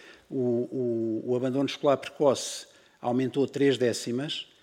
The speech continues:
tivemos aqui na Assembleia da República gritos e mais gritos, o senhor deputado na altura, Amadeu Albergaria, a dizer que isto era o resultado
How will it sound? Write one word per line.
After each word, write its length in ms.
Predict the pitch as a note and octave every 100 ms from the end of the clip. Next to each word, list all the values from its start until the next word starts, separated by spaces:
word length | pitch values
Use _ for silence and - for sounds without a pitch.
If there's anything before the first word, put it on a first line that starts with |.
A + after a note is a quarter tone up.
| _ _
tivemos 400 | - C3 D#3 C3+
aqui 240 | D3 E3+
na 80 | D#3+
Assembleia 460 | C3+ - B2+ C3 B2+
da 100 | A#2
República 760 | A#2 - B2 C3+ D3 D3+ D#3+
gritos 460 | C#3+ B2+ D#3 - -
e 60 |
mais 260 | A#2+ A#2 G#2+
gritos, 400 | G#2+ C3 - -
o 80 | G2
senhor 260 | - A#2
deputado 380 | G2 - B2+ A2+
na 80 | G2+
altura, 360 | G#2 - B2+ A2+
Amadeu 260 | G#2 A2+
Albergaria, 580 | A2+ G#2 G2 A2 A#2+ C3+
a 40 |
dizer 280 | A#2 A2 C3+
que 80 | B2+
isto 140 | C3
era 100 | D3+
o 60 | D3+
resultado 600 | A2 A#2 A2 B2 C#3+ C#3+